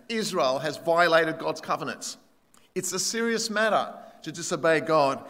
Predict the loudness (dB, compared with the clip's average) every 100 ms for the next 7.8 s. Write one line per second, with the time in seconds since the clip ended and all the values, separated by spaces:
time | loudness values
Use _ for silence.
0 | -8 -4 2 2 4 4 2 2 -2 -2
1 | -2 0 0 0 -6 2 4 4 2 -12
2 | -18 -20 -20 -8 2 4 4 4 4 6
3 | 4 4 4 4 2 -2 -2 -2 0 2
4 | 4 2 -2 -4 -4 0 0 2 2 4
5 | 4 2 0 -2 0 -2 0 0 -4 -8
6 | -20 -14 -8 -2 0 0 0 0 -2 -4
7 | -6 -6 -8 -6 -4 -4 -8